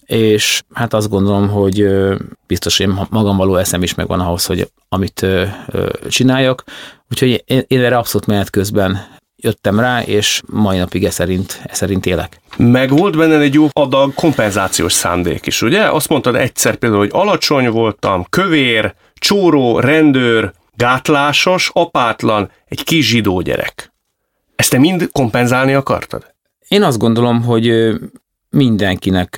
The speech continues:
Speaker 1: van mit kompenzálnia, tehát nem csak nekem, hiszen ha valaki mondjuk, nem tudom, százkilencvenkét centi, de teszem azt, mondjuk, ö, buta, mint az országút,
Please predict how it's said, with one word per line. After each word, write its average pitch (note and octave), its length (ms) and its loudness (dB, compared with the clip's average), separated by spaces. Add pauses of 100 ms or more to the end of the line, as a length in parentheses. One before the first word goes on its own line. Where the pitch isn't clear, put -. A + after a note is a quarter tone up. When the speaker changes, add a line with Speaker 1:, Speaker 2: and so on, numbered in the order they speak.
Speaker 1:
van F#2+ 200 0
mit F2 160 -2
kompenzálnia, G2 1080 -2
tehát G2+ 340 -4 (260)
nem G#2+ 220 0
csak - 220 -4
nekem, A#2+ 460 0 (440)
hiszen A2 400 0
ha G#2+ 400 2
valaki G#2+ 340 0
mondjuk, G2 460 -2 (300)
nem G2+ 160 -2
tudom, F2 220 -2
százkilencvenkét F2 1080 -2
centi, G#2+ 640 0 (360)
de F#2+ 480 0 (400)
teszem F#2+ 300 -2
azt, - 280 -6
mondjuk, G2 420 -4
ö, F#2 180 2
buta, G2 280 0
mint F#2 200 -2
az F#2+ 80 0
országút, B2 720 0